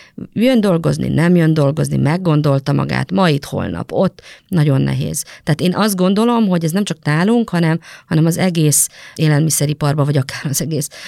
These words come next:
iparágat, ha tekintjük, a munkaerő az egy nagyon kardinális kérdés lesz.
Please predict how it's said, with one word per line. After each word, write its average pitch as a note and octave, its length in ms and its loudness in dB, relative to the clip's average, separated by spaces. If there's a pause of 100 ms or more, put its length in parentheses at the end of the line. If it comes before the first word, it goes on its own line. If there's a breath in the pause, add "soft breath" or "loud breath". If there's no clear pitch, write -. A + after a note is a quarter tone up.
(420 loud breath)
iparágat, C#3 480 -2
ha C#3 60 -2
tekintjük, C#3+ 680 -2
a - 120 0
munkaerő D3 500 2
az C#3+ 120 2
egy D3 100 0
nagyon C#3 280 2
kardinális C#3 680 -2
kérdés C#3 540 -4
lesz. - 380 -6